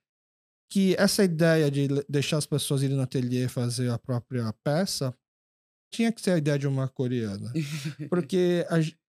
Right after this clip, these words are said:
Speaker 1: assim, que outro povo teve a brilhante ideia de fazer um restaurante onde a própria pessoa que vai lá comer tem que fazer a comida, né? Que é o
Speaker 2: Exato,
Speaker 1: nosso churrasco
Speaker 2: sim.
Speaker 1: coreano. Aí eu pensei, acho que deve, a-, alguma dor deve ter surgido pra ela pensar, é,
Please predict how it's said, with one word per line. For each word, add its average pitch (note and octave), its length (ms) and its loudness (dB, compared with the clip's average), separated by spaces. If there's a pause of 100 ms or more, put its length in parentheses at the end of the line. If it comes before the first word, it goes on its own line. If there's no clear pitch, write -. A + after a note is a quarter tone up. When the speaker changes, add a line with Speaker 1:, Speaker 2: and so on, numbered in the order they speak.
Speaker 1:
assim, D#3+ 240 -2
que G#3 220 2
outro A#3+ 260 2
povo F3 380 2
teve D#3 200 2
a D#3 40 2
brilhante D#3 420 2
ideia D3+ 180 2
de D3 60 -8
fazer C#3+ 220 0
um C#3+ 40 2
restaurante C#3+ 680 2
onde D#3+ 160 2
a D3 40 0
própria E3 340 2
pessoa D3 320 0
que D3+ 120 -2
vai C3+ 200 2
lá C3 160 2
comer D3+ 380 2
tem F3 140 0
que - 80 -8
fazer D#3 280 4
a C#3 40 0
comida, A#2+ 580 2
né? B2+ 140 2
Que C3+ 100 -6
é - 20 4
o - 20 4
Speaker 2:
Exato, - 60 2
Speaker 1:
nosso C3+ 180 0
churrasco D3 320 0
Speaker 2:
sim. C3+ 60 -4
Speaker 1:
coreano. D3 340 2 (400)
Aí G3 100 4
eu G#3 60 4
pensei, A3 280 0
acho - 100 -2
que G#3+ 180 2
deve, G3+ 300 4 (460)
a-, F3 160 -2
alguma A#3 400 4
dor C#3 300 4
deve B2+ 240 0
ter C3 160 -2
surgido D3 580 2
pra E3+ 120 0
ela D#3 120 2
pensar, D3+ 720 2
é, C#3+ 280 4